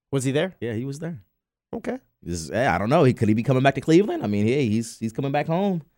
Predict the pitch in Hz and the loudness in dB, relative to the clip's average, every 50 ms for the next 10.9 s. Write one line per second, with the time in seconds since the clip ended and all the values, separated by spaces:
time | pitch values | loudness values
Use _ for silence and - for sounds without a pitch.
0 | _ _ _ _ _ - - _ _ - - - 113 113 131 127 131 139 143 147 | _ _ _ _ _ -20 -20 _ _ -12 -4 -2 0 0 0 2 2 2 4 6
1 | 156 156 156 151 - 175 170 143 131 147 147 143 139 123 107 147 156 - 135 135 | 6 6 4 4 2 2 2 2 4 2 4 4 2 2 0 0 0 2 2 0
2 | 131 127 - 127 117 113 120 120 120 127 - _ _ _ _ _ _ _ _ _ | 0 0 -2 -4 -4 -4 -4 -4 -6 -6 -10 _ _ _ _ _ _ _ _ _
3 | _ _ _ _ _ _ _ _ _ _ _ _ _ _ - - 87 104 113 123 | _ _ _ _ _ _ _ _ _ _ _ _ _ _ -16 -4 0 2 2 2
4 | 123 - 156 160 165 143 117 110 110 107 104 156 175 185 190 214 214 - - 208 | 4 6 6 6 6 6 4 2 2 2 4 4 4 4 4 4 2 2 2 2
5 | 190 185 185 160 175 180 180 175 165 165 165 165 165 165 160 156 135 _ _ _ | 4 4 4 4 4 4 4 4 4 2 2 2 2 2 0 -2 -4 _ _ _
6 | _ _ _ 123 139 139 147 160 160 156 160 160 165 165 160 151 - - - - | _ _ _ -2 0 2 2 4 4 2 2 2 4 2 2 0 -2 -6 -10 -12
7 | - 131 131 123 123 120 117 110 - - 151 147 151 147 147 147 147 139 - 135 | -8 -6 -4 -2 -2 -2 -4 -4 -4 -2 0 2 2 2 2 2 0 0 -2 -2
8 | 123 117 - - - 113 123 135 139 135 139 135 139 143 139 127 - - - - | -4 -4 -6 -10 -8 -4 -2 -2 0 0 0 0 0 0 0 -2 -4 -6 -4 -2
9 | 143 143 131 - - 143 135 127 117 127 127 120 - - - 143 127 - - 135 | -2 -2 -2 -2 -2 -2 -2 -2 0 -2 -2 -2 -4 -4 -2 -2 -2 0 0 -2
10 | 123 - - - 131 131 131 127 120 - - 135 123 123 123 123 120 | -2 -4 -6 -4 -2 0 0 0 -2 -2 -2 -2 0 0 -2 -4 -6